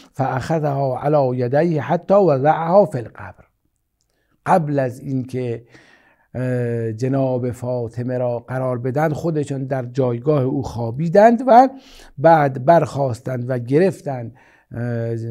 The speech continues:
این جنازهٔ، اه، پاک و پاکیزه را با دست خودشون در درون قبر نهادند. ثم انکب علیها طویلا یناجیها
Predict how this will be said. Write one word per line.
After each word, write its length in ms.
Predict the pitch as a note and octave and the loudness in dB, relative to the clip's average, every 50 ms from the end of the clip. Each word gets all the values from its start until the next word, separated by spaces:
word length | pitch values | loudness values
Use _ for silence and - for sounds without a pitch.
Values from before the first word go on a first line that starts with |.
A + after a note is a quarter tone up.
| A#2+ - | -8 -6
این 360 | D3 C#3+ C#3 C3+ B2+ B2 A#2 | -4 -2 0 0 0 -2 -2
جنازهٔ، 800 | A#2 B2+ B2 B2+ B2 A#2+ A#2 A2+ G#2+ B2 C3+ C3 B2+ A#2 A2 A2 - _ _ _ _ _ _ _ - | -2 -2 -2 0 0 -2 -2 -2 -2 -2 -2 -2 -2 -2 -4 -6 -10 _ _ _ _ _ _ _ -12
اه، 340 | A#2 A#2 A2+ A2+ A2 A2 | -8 -8 -6 -6 -6 -6
پاک 400 | G2+ - C#3+ D3 C#3+ C3 - - | -6 -2 0 2 2 2 0 -2
و 40 | B2+ | -6
پاکیزه 720 | A2+ - B2+ B2+ A#2+ A2+ G2+ - - A#2+ A#2 A2 B2 D3+ E3 | -6 -6 -6 -6 -6 -6 -8 -12 -12 -12 -10 -4 -2 2 4
را 240 | F#3+ G#3+ A3+ A#3 | 6 6 6 6
با 240 | G3+ E3+ D3+ C#3 C3 | 4 0 0 -2 -2
دست 480 | A2+ - - - G3 F3+ - - - D3 | -2 -2 0 0 2 2 0 -2 -6 -4
خودشون 460 | A#2+ F3 G#3 A3+ A3+ F#3+ A#3 A#3+ A#3 | -4 -4 -4 -4 -4 -4 -4 -4 -2
در 220 | G3+ F#3 D#3 C#3+ | -2 -4 -4 -4
درون 400 | A#2 A#2+ C3 A#2+ C3 D3+ E3 D#3+ | -6 -6 -6 -4 -4 -4 -4 -4
قبر 460 | - - C3 D3 E3+ F3 G3 B3+ C4 A#3 - - _ _ _ _ _ - | -6 -6 -2 -2 -2 0 0 -2 -4 -4 -8 -16 _ _ _ _ _ -8
نهادند. 600 | B2 A#2 A2+ A2+ A#2+ A#2+ A2 G#2 A2 G#2+ G#2 - _ _ _ _ _ | -6 -4 -2 -2 -2 -4 -6 -8 -10 -14 -16 -18 _ _ _ _ _
ثم 360 | - - A3 A3 G3 E3+ D#3 | 2 6 6 6 6 4 2
انکب 600 | C#3+ C3 B2 - - - G3+ G#3 F3+ E3+ D#3 D#3 | 0 -2 -4 -4 0 2 2 2 2 0 -4 -4
علیها 640 | C#3+ - C3+ C#3+ D3 C#3+ C#3 C#3 D3+ D#3+ D3+ C#3 C3 - _ - | -2 -2 -2 -2 0 0 0 0 2 2 2 2 0 -4 _ -10
طویلا 600 | B2+ C3+ C#3+ D#3+ D#3 D3+ C#3 C3 B2+ B2+ C#3 D#3 | -8 -8 -6 -6 -6 -6 -6 -6 -4 -4 -4 -4
یناجیها 1120 | F3 D#3+ C#3 D3+ C3+ C3 C3+ B2+ A#2+ A#2 A2 G#2+ A#2+ C#3+ C#3+ C3+ A#2 A#2 C3 C3+ B2+ A#2 | -4 -4 -6 -4 -4 -4 -4 -4 -4 -4 -6 -8 -8 -6 -6 -4 -4 -2 -2 -2 -2 -2